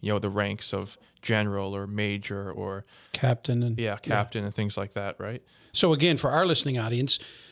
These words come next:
Speaker 2: i-, if, if anybody ever wants to know, the Salvation Army was started in the late eighteen hundreds by this guy, B-, William Booth, who actually was an Anglican.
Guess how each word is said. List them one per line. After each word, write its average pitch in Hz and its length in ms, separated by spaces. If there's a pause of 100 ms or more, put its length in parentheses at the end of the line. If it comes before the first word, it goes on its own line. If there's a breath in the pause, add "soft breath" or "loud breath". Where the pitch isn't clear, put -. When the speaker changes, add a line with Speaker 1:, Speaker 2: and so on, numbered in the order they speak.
(260 loud breath)
Speaker 2:
i-, - 140
if, 170 360
if 139 180
anybody 147 360
ever 127 140
wants 123 320
to 117 100
know, 127 420
the 123 100
Salvation 143 480
Army 143 200
was 113 160
started 139 540
in 127 120
the 120 80
late 135 260
eighteen 131 340
hundreds 165 440
by 127 140
this 113 160
guy, 117 180
B-, 110 240
William 120 260
Booth, 160 260
who 143 120
actually 180 300
was 131 160
an 117 40
Anglican. 123 480